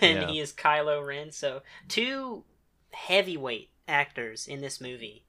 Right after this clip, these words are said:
Speaker 1: Yeah.
Speaker 2: So i-, it's very surprising to me. I mean, maybe we're moving more towards, um, you know, trying to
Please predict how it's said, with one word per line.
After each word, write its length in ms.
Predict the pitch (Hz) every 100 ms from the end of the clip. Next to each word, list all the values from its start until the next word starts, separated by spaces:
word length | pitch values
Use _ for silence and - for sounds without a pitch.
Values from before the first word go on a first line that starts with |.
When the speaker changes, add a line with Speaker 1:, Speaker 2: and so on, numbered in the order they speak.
| _ -
Speaker 1:
Yeah. 300 | 110 113 92 _ _ _ _ -
Speaker 2:
So 640 | - 143 131 123 117 110 _ _ -
i-, 40 |
it's 260 | 151 151 156
very 540 | 180 269 349 254 - _ _ _ _ _ _ _ _ _ _ _
surprising 680 | - - 180 185 196 202 185
to 120 | -
me. 600 | 151 156 165 156 143 - -
I 80 | 180
mean, 200 | 196 180
maybe 540 | 196 226 226 220 214 - - -
we're 140 | 175 180
moving 380 | 180 190 180 170
more 260 | 165 170
towards, 800 | 170 - 165 156 151 147 - - _ _ _ _ _
um, 600 | 139 139 135 135 135 139 147 _ _ _ - - _ _ _ _ _ _ _ _ _ _ _ _ -
you 100 | 170
know, 100 | 160
trying 420 | - 165 170 165
to 380 | - 156 147